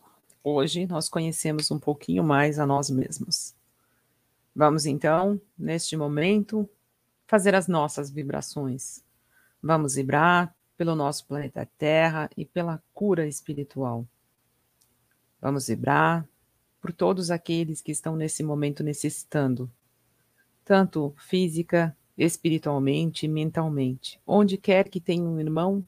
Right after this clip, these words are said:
em necessidade, que ele receba a nossa vibração. Vamos vibrar por todos os lares em nosso planeta, em especial pelo nosso,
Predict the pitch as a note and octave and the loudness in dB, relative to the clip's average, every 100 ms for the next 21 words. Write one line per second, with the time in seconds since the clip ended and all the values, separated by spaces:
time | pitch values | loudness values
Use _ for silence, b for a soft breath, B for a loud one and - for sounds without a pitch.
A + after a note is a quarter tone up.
0 | - E3+ D#3 D#3 C#3 - C#3 C3 C3+ - | -6 -4 -4 -4 -6 -4 -2 -2 -2 -6
1 | _ _ _ _ _ _ F3+ D3+ D3 E3+ | _ _ _ _ _ _ -2 0 0 -2
2 | - D#3 C#3 C#3+ C3+ C#3 - C3+ C3+ C#3 | -2 0 0 0 -2 -4 -6 -6 -4 -4
3 | C#3 - B2 B2+ _ _ _ _ _ _ | -4 -6 -6 -8 _ _ _ _ _ _
4 | _ b b b b C#3+ C#3+ C#3+ C#3+ C#3 | _ b b b b 2 2 2 2 8
5 | D#3+ F3+ E3+ D3+ - G3 G3+ F3+ - F3 | 8 8 6 -6 4 8 8 6 0 0
6 | - D3+ E3 E3+ D3+ D3 D#3 D3+ D3 D3 | 0 4 8 8 6 0 -2 0 0 -2
7 | - - C#3 C#3 E3+ G#3 - G3 F#3+ F3 | -6 -4 -4 2 2 2 0 -2 -2 -4
8 | - - F3+ - D#3+ D#3 - D#3 E3 C#3+ | -4 -2 -2 0 0 2 0 -2 -2 -2
9 | C3 - - - | -2 -2 -4 -6